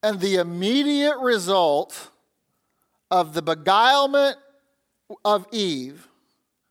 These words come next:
was Cain and Abel and, and all that came of that.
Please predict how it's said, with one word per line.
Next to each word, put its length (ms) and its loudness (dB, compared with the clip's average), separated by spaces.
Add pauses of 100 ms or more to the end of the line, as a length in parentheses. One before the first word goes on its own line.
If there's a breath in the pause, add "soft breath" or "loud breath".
(220)
was 160 -4
Cain 580 -4 (1040)
and 140 -4
Abel 380 -4 (1800)
and, 220 -4 (100)
and 240 -8
all 300 2
that 160 -4
came 260 -4
of 100 -8
that. 240 -6